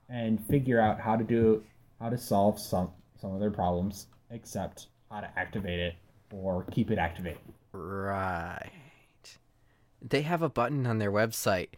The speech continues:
Speaker 2: "Tell a friend."
Speaker 1: Wait, where? I missed that.
Speaker 2: It opens, like, to send an email.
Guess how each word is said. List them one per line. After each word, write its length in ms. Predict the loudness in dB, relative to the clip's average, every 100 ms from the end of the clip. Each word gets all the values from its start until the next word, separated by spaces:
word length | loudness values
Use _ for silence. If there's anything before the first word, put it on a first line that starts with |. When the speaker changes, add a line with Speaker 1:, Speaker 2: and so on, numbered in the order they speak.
| _ _
Speaker 2:
"Tell 300 | 2 4 6
a 60 | 4
friend." 760 | 4 4 4 2 2 0 -2 -6 _ _ -20 -18
Speaker 1:
Wait, 180 | -16 -16 -14
where? 640 | -4 2 6 6 2 -2 -2
I 180 | 2 6
missed 440 | 8 8 6 -4
that. 180 | -2 0
Speaker 2:
It 100 | 4
opens, 600 | 6 6 4 0 0 4
like, 280 | 4 4 -2
to 140 | -12
send 280 | -4 0 2
an 80 | 2
email. 640 | 0 2 4 4 4 2